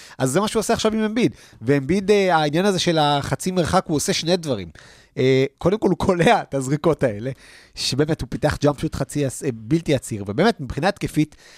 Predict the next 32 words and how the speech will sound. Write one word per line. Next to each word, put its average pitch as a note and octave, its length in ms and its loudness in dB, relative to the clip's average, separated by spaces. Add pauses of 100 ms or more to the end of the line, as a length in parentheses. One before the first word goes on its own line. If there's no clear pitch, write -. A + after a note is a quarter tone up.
(120)
אני C3 80 0
לא D#3 60 2
חושב A3 140 -2
שיש G3 180 -2
שם F#3+ 180 0
סנטר G3+ 580 0
עם, D#3+ 140 -4 (100)
עם B2+ 140 -8
רפרטואר C#3 440 2
יותר D#3+ 200 0
גדול D3+ 220 2
בליגה. C#3 340 0 (360)
כלומר, C#3+ 280 2 (340)
נכון, C#3+ 280 0
יוקיץ' E3 340 0
יש D#3 120 -4
לו D3+ 40 0
עדיין C#3+ 200 2
את - 80 -6
ה-, A#2+ 140 0
את A2+ 140 -6
הסומבור A#2+ 520 -4
שפל F#3+ 300 -2
וכאלה, E3+ 320 0 (300)
אבל A2+ 80 -6
מבחינת C#3 340 -4
האינטנסיביות, G3 600 -8
מבחינת C#3 380 -6 (380)
הכוח F#3 880 0
<clears throat> - 0 -
שהוא D3 140 -6
מפעיל F#3+ 320 -6